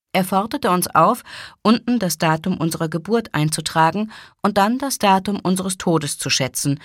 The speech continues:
und dieses oben aufzuschreiben. Dann fragte er uns, wo wir uns auf dieser Linie befänden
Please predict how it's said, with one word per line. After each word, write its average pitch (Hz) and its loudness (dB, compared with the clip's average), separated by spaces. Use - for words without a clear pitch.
und 190 2
dieses 220 -4
oben 175 2
aufzuschreiben. - -6
Dann 160 2
fragte 180 -2
er 156 2
uns, 165 0
wo 170 2
wir 165 2
uns 156 0
auf 156 -4
dieser 151 -2
Linie 160 2
befänden 165 -2